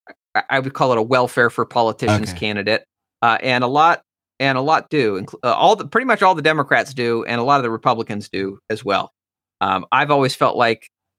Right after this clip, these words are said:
Speaker 1: I couldn't be taken seriously if I was campaigning
Speaker 2: Right.
Speaker 1: as a fiscal conservative,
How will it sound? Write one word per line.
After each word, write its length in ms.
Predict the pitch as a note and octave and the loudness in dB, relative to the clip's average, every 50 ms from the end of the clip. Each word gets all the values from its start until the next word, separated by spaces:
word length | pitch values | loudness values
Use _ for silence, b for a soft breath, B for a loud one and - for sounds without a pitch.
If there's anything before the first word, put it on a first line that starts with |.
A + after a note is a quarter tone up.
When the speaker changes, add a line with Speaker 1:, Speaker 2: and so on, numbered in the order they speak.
| - | -2
Speaker 1:
I 220 | G#2+ A2 A#2 A#2+ A#2 | 0 0 0 0 -2
couldn't 280 | - - D3+ A#2+ A#2 | -2 -2 -2 -2 -2
be 120 | - B2 A2 | -2 -4 -2
taken 320 | - B2+ A#2 - A2 G#2+ | 0 0 0 0 -2 -6
seriously 640 | - - A#2+ C3 C#3+ C#3 - - D#3+ E3+ F3 - | -4 -4 -2 -2 -2 -2 -2 -2 0 0 0 0
if 160 | - G#2 - A2+ | -2 -2 0 0
I 100 | A2 A#2 | 0 0
was 160 | G#2+ - - | 0 -4 -6
campaigning 440 | - - A2+ A#2 - A#2 A#2 A2 G2+ | -4 -4 -2 0 2 2 2 4 2
Speaker 2:
Right. 40 | G2 | 0
Speaker 1:
as 100 | A2+ A2 | -2 -4
a 60 | G#2+ | -6
fiscal 340 | - - A#2+ - - - A#2 | -4 -4 -4 -4 -4 -8 -10
conservative, 680 | - - A2 G#2+ - A2+ A#2 B2 C#3+ D3+ D#3 D#3+ D#3+ | -8 -8 -6 -2 2 2 2 4 4 2 2 2 2